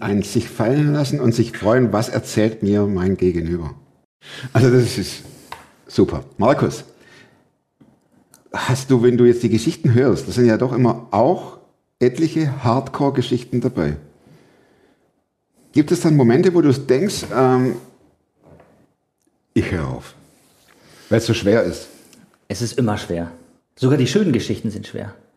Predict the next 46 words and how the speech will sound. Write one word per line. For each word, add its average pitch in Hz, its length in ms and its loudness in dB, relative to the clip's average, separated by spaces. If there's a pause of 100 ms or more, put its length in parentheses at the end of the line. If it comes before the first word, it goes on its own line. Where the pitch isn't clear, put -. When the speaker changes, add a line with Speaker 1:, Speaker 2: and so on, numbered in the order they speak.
(640)
Speaker 2:
Es 131 140 -6 (120)
klingt 165 200 -8
ein 185 80 -2
bisschen 135 160 2
komisch, 208 420 0
ne? 147 160 -6
Aber, 139 280 -4 (560)
ähm, 127 460 0 (420)
schön 202 340 2
ist 170 180 -2
ja 151 120 4
in 143 180 0
dem 151 200 4
Sinne 147 320 2
eine, 127 560 2
ein, 120 200 -2
ein 120 200 -2
Urteil. 123 500 0 (340)
Wir 117 180 -2
urteilen 151 420 0
ja 110 120 0
über 117 180 -2
etwas. - 440 -10
Also 110 240 -4
wir 123 100 2
haben 127 120 2
so 113 80 0
einen 110 100 2
Maßstab 185 420 -2
und 151 80 -2
sagen, 127 180 0
„Das 131 180 -2
ist 131 100 -4
schön.“ 104 320 0 (500)
Und 110 100 -2
dann 113 120 -2
haben 120 80 0
wir 110 100 0
einen 120 100 -2
Maßstab 139 380 -2
und 120 100 0
das 120 120 0
ist, - 360 -10
äh, 113 200 -14
schwer, 98 400 -6 (220)
ne? 113 180 -6